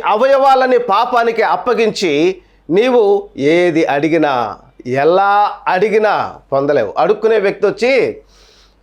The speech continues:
లోపల ఉన్నటువంటి వారితో గౌరవం లేకుండా, మర్యాద లేకుండా, "ఏంటి ఇంత లేటు, తొందరగా తీసిరా" అని అన్నాడు అనుకోండి, అతనికి అడగ-, ఏమన్నా ఇస్తారంటారా చెప్పండి? అందుకని దీనంగా అడుగుతాడు.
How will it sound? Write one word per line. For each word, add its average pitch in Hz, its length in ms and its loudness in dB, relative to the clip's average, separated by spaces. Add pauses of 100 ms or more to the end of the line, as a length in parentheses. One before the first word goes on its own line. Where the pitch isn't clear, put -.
(1200)
లోపల 196 760 0 (360)
ఉన్నటువంటి 190 520 0
వారితో 180 760 2
గౌరవం 190 340 2
లేకుండా, 185 320 2
మర్యాద 170 380 2
లేకుండా, 170 600 0 (220)
"ఏంటి 196 280 0
ఇంత 202 140 -2
లేటు, 208 280 2
తొందరగా 202 440 0
తీసిరా" 208 640 0
అని 160 160 0
అన్నాడు 196 240 2
అనుకోండి, 160 480 -2 (500)
అతనికి 156 680 -2
అడగ-, 117 600 -2
ఏమన్నా 123 320 -2
ఇస్తారంటారా 190 720 -4
చెప్పండి? 220 360 0 (1300)
అందుకని 202 420 0
దీనంగా 233 520 2
అడుగుతాడు. 202 500 0